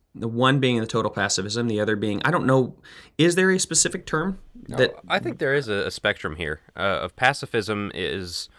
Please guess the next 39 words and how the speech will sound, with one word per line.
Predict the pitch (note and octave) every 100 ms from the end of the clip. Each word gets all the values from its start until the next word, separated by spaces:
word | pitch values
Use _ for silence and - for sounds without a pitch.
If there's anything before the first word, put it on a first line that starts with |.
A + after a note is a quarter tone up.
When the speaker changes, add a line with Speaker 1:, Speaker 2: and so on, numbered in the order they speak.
| - _
Speaker 2:
somebody | - B2 G2+
who's | G#2+ F#2+
like, | F#2
"I'm | G2+ G2+
never, | G#2+ A2+ G#2+ - - _ _
never | C#2+ G2+ B2+
gonna | B2 F2+
pinch | - - G#2+ D#2+ -
somebody," | F#2 E2+ D2+ C2+ D#2 G2+
you | G2
know, | F2
so | F#2+
much | F#2 F#2
as | F2
that. | G2 F2 - -
Speaker 1:
Right. | - F#2
Speaker 2:
And | G#2+ G#2
another | G#2 A2
side | - A2 G#2
of | F#2+ F#2
it, |
it's | E2 -
kinda | - D#3+
almost | D3+ C#3 A2
like | G2+ D#2+
waiting | F2 F#2 G#2+ A#2+ A2+
for | A2+
the | A2 G#2+
chance, | A#2 A2 A#2 -
you |
know, | G2
just | F#2 F#2
make | F#2+ F2
my | F#2 F2
day, | F2 E2+
kinda | F2 F#2 E2+
Clint | - F#2
Eastwood | F#2 - G2 -
thing. | G#2+